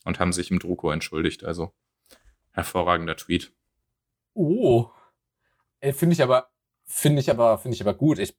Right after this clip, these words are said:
Speaker 2: weiß nicht, vielleicht, vielleicht wurde der, vielleicht wurde der Finger von der äußerst kompetenten Senatsverwaltung Berlin auch einfach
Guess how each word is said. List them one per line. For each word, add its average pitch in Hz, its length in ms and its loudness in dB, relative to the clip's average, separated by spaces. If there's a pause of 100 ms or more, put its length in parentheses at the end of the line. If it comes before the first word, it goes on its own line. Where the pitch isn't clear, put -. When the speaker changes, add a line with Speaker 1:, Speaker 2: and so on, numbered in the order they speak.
Speaker 2:
weiß 214 200 2
nicht, - 180 0
vielleicht, - 340 -2
vielleicht - 240 -4
wurde - 180 -2
der, 175 240 2
vielleicht 185 260 -6
wurde 185 180 -2
der 160 120 4
Finger 165 300 2
von 156 140 -2
der 143 120 2 (300)
äußerst 135 760 0
kompetenten 127 520 0
Senatsverwaltung 113 600 2
Berlin 110 280 0
auch - 140 -2
einfach 113 420 -2